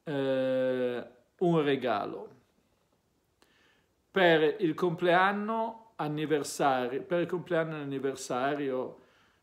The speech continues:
Eh, la seconda: non fa mai regali.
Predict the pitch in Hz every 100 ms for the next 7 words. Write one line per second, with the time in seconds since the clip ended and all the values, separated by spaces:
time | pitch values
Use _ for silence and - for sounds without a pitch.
0 | _ _ - 151 143 143 139 139 135 131
1 | 123 151 160 185 185 180 190 185 202 202
2 | - 220 156 151 151 - 165 151 147 143
3 | 170 151 131 113 117 170 233